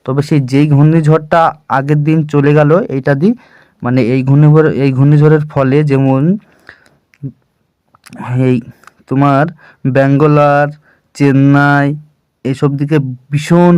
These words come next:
পরিমাণে বৃষ্টি হয়েছে, সেটা আবার এমএনডি এসে এই মুহূর্তে এখানে অবস্থান করছে। এই যে দেখতে পাচ্ছ, তবে ওটা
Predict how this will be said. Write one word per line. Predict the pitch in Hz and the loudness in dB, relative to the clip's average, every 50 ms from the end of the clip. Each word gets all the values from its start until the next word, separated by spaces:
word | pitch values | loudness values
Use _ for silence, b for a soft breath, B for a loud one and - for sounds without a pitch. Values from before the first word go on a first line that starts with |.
| 156 156 | 0 0
পরিমাণে | 160 156 151 151 151 151 147 135 131 123 | 0 2 2 4 4 4 2 2 0 -2
বৃষ্টি | 131 127 - _ _ - 156 127 131 | -4 -4 -4 _ _ -4 -2 0 2
হয়েছে, | 135 135 131 127 - 170 214 247 B B B B B B _ - | 2 0 0 0 0 -2 -2 -2 B B B B B B _ -6
সেটা | - 139 - 147 135 131 | -4 -2 0 0 0 0
আবার | 131 143 160 160 92 127 143 | 2 0 0 0 0 0 2
এমএনডি | 139 143 147 151 151 170 151 139 135 | 2 4 2 2 2 2 2 2 0
এসে | 135 - 214 247 277 269 b b b b b - | 0 0 0 0 0 -2 b b b b b -8
এই | 127 135 131 | -4 -2 0
মুহূর্তে | 135 139 147 147 - 151 143 | 2 0 0 0 0 -2 0
এখানে | - 147 151 156 156 135 | 2 2 2 2 2 0
অবস্থান | 123 127 131 - - 151 139 131 - | 0 0 -2 -2 0 -2 -2 -2 -2
করছে। | 135 123 - - - 139 131 | -4 -6 -6 -6 -4 -2 0
এই | 123 131 | 0 0
যে | 135 127 123 | 0 0 0
দেখতে | 127 120 - _ - - 156 156 151 | -2 -2 -4 _ -6 -6 -6 -4 -2
পাচ্ছ, | 139 120 120 123 _ _ - - 120 117 - b b b b b b b b - | -4 -4 -4 -6 _ _ -10 -8 -8 -8 -8 b b b b b b b b -10
তবে | 139 135 151 180 208 208 190 _ _ _ _ _ _ _ _ _ _ - | -6 -2 0 0 0 0 -4 _ _ _ _ _ _ _ _ _ _ -10
ওটা | 131 139 147 165 | -8 -4 -2 0